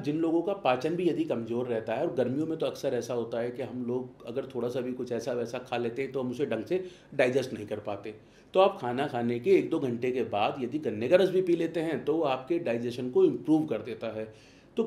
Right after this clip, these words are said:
गन्ने का रस ये सारे काम तो करता ही है। गर्मी में हमें लू भी लगती है तो हमारे शरीर को ठंडक देने का काम करता है, instant energy देने का काम करता है। तो इतने सारे फ़ायदों के लिए तो आप इसका प्रयोग कर ही सकते हैं, लेकिन सबसे ज़्यादा ध्यान देने वाली बात है क्या?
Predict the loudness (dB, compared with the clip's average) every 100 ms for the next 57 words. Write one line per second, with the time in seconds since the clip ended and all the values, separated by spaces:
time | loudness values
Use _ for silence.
0 | 0 0 2 2 4 2 2 -2 -2 -2
1 | -2 -4 -4 -4 -4 -4 -2 -2 -2 -2
2 | -2 -2 -2 -4 -6 -2 0 2 2 0
3 | -2 0 0 -2 -2 -4 -4 -4 -4 -8
4 | -8 -6 -6 -4 -6 -6 -6 -4 -6 -6
5 | -6 -2 -2 -2 -4 -10 -2 0 2 4
6 | 2 2 0 0 0 0 0 -2 -2 -4
7 | -4 -6 -6 -6 -6 -10 -20 -6 -4 -2
8 | 2 6 6 6 6 6 6 6 6 4
9 | 4 2 0 -2 -6 -4 -6 -2 0 0
10 | -4 -8 -8 -8 -8 -12 -16 -20 -20 -20
11 | -10 -2 4 4 6 2 2 2 -2 -6
12 | -8 -8 -2 -2 2 2 4 4 2 -2
13 | -2 -2 0 -2 -2 -4 -4 -6 -12 -12
14 | -14